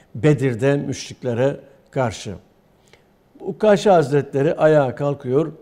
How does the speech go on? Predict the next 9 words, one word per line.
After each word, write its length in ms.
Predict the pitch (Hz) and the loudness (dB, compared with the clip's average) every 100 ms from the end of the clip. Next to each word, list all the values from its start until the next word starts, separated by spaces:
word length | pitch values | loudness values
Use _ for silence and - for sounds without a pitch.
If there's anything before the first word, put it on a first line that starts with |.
| _ _ _ _ _ _ _ _ _ _ _ _ | _ _ _ _ _ _ _ _ _ _ _ _
Hemen 380 | 135 127 131 - _ _ | -4 -2 -4 -6 _ _
bugün 420 | 135 127 135 120 - - | -6 -2 -2 -2 -10 -6
mezarı, 600 | 123 120 123 123 127 120 - | -4 -2 0 0 0 -2 -8
Ukkaşe 440 | 120 - 120 113 127 | -16 -8 -8 -6 -6
Hazretleri'nin 600 | 117 117 110 127 120 117 | -4 -6 -6 -6 -4 -4
mezarı 540 | 123 120 117 123 151 - - _ _ _ 139 | -4 -4 -2 0 -2 -4 -18 _ _ _ -4
Antep, 420 | 135 127 131 117 - - | -2 -2 -4 -6 -12 -16
e, 140 | 104 107 110 110 113 110 110 113 113 110 - | -12 -10 -8 -8 -8 -10 -10 -10 -10 -10 -2
Urfa 540 | 143 - 127 107 | -2 -2 -6 -6